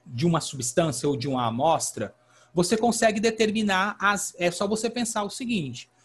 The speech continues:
se a amostra é constituída por X elementos, né, igual a gente pensou ali, se a amostra é constituída por X elementos, A soma da massa individual de cada elemento, claro, vezes a sua quantidade, tem que ser o total da massa que eu tenho ali na minha amostra,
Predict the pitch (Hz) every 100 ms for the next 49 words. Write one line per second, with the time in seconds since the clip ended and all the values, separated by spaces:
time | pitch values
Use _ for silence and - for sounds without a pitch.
0 | - - 214 208 214 240 262 330 - 262
1 | - - 208 143 143 180 170 - 254 247
2 | 208 156 131 180 214 202 123 120 - 151
3 | 190 160 165 185 - 214 202 220 147 -
4 | 175 170 180 226 254 254 233 - 208 165
5 | 147 160 - 233 220 196 147 170 226 208
6 | 117 - _ - - - 185 202 - 247
7 | 262 285 254 208 180 170 - 165 196 294
8 | 320 330 285 240 202 165 156 185 - 247
9 | 349 269 262 240 220 185 160 - 113 -
10 | 175 135 110 110 170 202 170 156 147 -
11 | 160 - 135 120 123 185 208 156 - _
12 | _ _ 247 240 240 - 214 214 254 247
13 | 196 196 214 196 185 - 214 220 220 214
14 | 208 196 208 208 214 247 233 185 - -
15 | 101